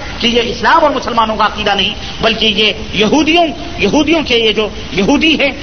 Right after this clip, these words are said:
یہودیوں نے یہ عقیدے پھیلائے ہیں۔ اللہ تعالیٰ سے دعا کریں کہ اللہ تعالیٰ ہمیں ایسے ایمان اور عقیدے سے دور رکھے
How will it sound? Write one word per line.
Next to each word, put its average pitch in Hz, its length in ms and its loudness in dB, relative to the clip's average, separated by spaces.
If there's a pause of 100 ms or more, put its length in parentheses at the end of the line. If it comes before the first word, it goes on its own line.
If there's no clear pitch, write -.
یہودیوں 330 420 2
نے 254 100 2
یہ 220 120 0
عقیدے 208 260 -2
پھیلائے 196 380 0
ہیں۔ 254 160 -4 (240)
اللہ 214 180 2 (100)
تعالیٰ 208 220 2
سے 208 120 -4
دعا 214 240 2
کریں 262 280 -2
کہ 226 60 -4
اللہ 202 240 0
تعالیٰ 220 240 0 (320)
ہمیں 220 160 2
ایسے 240 280 0
ایمان 233 340 2
اور 196 80 0
عقیدے 202 320 -2
سے 185 60 -6
دور 220 200 -2
رکھے 247 280 0